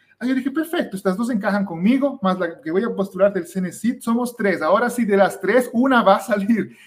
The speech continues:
Era, era mi intención, era, era octubre del dos mil catorce en aquella época.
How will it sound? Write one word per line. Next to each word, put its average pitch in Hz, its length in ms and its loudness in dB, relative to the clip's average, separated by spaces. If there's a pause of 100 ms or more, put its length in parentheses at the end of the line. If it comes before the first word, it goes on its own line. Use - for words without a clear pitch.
(100)
Era, 196 160 0
era 202 200 4
mi 180 120 4
intención, 170 520 -2
era, 185 280 6
era 180 320 2
octubre 202 440 -6
del 180 140 -8
dos 165 160 -10
mil 185 140 -14
catorce 165 420 -8
en 151 80 -20
aquella 156 260 -8
época. 160 360 -12